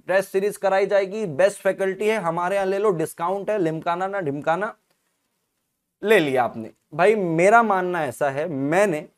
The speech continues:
अपने पूरे स्टूडेंट लाइफ से लेके मैं जब तक यहाँ पे जब बना हूं, मेरे को एक भी ऐसा कोई ऑर्गेनाइजेशन नहीं दिखा है, ये मेरा खुद का मानना है, पर्सनल वो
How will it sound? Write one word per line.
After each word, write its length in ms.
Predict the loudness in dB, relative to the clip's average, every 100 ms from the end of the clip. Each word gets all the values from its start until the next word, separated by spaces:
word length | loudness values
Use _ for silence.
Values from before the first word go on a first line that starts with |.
| _ _
अपने 280 | -4 -2 -4
पूरे 1080 | -4 0 2 4 4 4 4 6 6 2 -10 _ _ _ _ _ _ _
स्टूडेंट 500 | -12 0 2 4 4
लाइफ 200 | 6 4
से 140 | 4 0
लेके 560 | 0 2 4 4 4
मैं 460 | 0 -6 _ 0 2
जब 160 | 2 2 0
तक 120 | -2
यहाँ 160 | 0 0
पे 160 | 0
जब 240 | 0 0 4
बना 240 | 4 6
हूं, 300 | 2 0 -6 -8 _ -12
मेरे 360 | -6 0 0
को 300 | 2 0 -4 0
एक 280 | 2 2 0
भी 260 | -2 -6 -14 _ _ _ _ _ _ _ _
ऐसा 340 | 2 2 4 2
कोई 200 | 2 4
ऑर्गेनाइजेशन 800 | 4 2 -2 -2 -2 -2 -2 -4
नहीं 320 | -4 -4 -4
दिखा 300 | -4 -2 -2
है, 180 | -2 -4
ये 60 |
मेरा 200 | -2 -2
खुद 220 | -4 -8
का 160 | -4 -4
मानना 360 | -2 -4 -4 -6
है, 200 | -6 -4
पर्सनल 460 | -4 -4 -4 -6 -6
वो 280 | -4 -4 -4